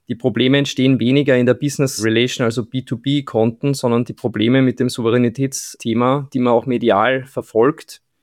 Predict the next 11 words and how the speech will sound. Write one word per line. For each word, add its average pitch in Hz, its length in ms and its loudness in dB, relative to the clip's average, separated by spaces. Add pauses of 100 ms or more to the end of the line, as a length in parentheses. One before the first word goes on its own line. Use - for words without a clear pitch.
(100)
Ich - 100 -20
krieg 117 200 -6
die 120 240 -8 (180)
typischerweise 110 600 -4
sehr, 110 440 0 (580)
äh, 110 180 -2
zeitnah 117 640 0 (160)
in, 113 160 -4
in 107 180 -6
eine 110 540 -4
Inbox 135 640 -4